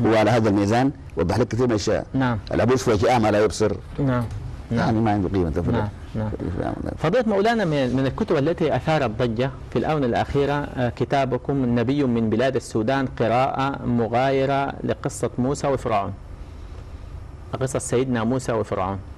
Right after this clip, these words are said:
Speaker 2: هذا الكتاب في مجمله، آه، غير كثير من مفاهيم الناس، أن مسرح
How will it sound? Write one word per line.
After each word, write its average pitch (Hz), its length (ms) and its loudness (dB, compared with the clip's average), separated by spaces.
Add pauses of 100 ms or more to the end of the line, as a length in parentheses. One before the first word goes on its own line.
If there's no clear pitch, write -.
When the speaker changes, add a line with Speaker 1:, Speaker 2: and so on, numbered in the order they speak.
(800)
Speaker 2:
هذا 208 200 2
الكتاب 196 380 0 (100)
في 147 140 0
مجمله، 165 680 2
آه، 110 1080 0
غير 185 260 4
كثير 170 320 0
من 160 140 2
مفاهيم 131 400 0
الناس، 123 460 0 (800)
أن 135 220 2
مسرح - 680 -2